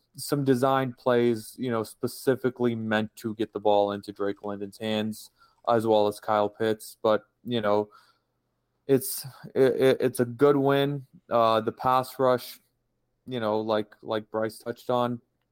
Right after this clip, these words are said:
could, you know, you know, could stand to be a bit better. I don't think that's gonna happen this week against the Packers because they're a hell of a pass blocking team. Like, their offensive line is absolute hell when it comes to pass blocking. Um,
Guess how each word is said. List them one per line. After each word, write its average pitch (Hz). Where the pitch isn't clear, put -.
could, 127
you 127
know, 113
you 120
know, 107
could 117
stand 127
to 123
be 123
a 120
bit 117
better. 110
I 107
don't 110
think 120
that's 120
gonna 110
happen 117
this 117
week 123
against 123
the 110
Packers 127
because 113
they're 107
a 113
hell 127
of 113
a 110
pass 110
blocking 107
team. 104
Like, 107
their 113
offensive 107
line 107
is 117
absolute 113
hell 107
when 104
it 104
comes 107
to -
pass 107
blocking. 107
Um, 110